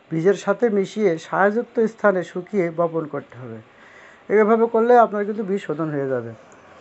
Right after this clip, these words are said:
তো চারা শোধন, চারাটা কীভাবে আপনি শোধন করবেন? প্রতি লিটার পানিতে, প্রতি লিটার পানিতে দশ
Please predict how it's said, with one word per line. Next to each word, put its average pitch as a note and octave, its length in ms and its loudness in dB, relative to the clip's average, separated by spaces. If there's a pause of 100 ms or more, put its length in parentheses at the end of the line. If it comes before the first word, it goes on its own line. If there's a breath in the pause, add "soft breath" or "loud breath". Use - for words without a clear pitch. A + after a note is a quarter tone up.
(140)
তো G3+ 80 -2
চারা B3+ 340 4
শোধন, D3+ 320 -8
চারাটা B3 380 6
কীভাবে A3+ 360 2
আপনি G3+ 200 0
শোধন E3 300 -2
করবেন? D3 440 -2 (880)
প্রতি A3 280 4
লিটার B3 320 6
পানিতে, G#3 580 2 (1040 soft breath)
প্রতি G#3+ 240 2
লিটার B3+ 320 4
পানিতে G#3 460 4
দশ F3+ 300 4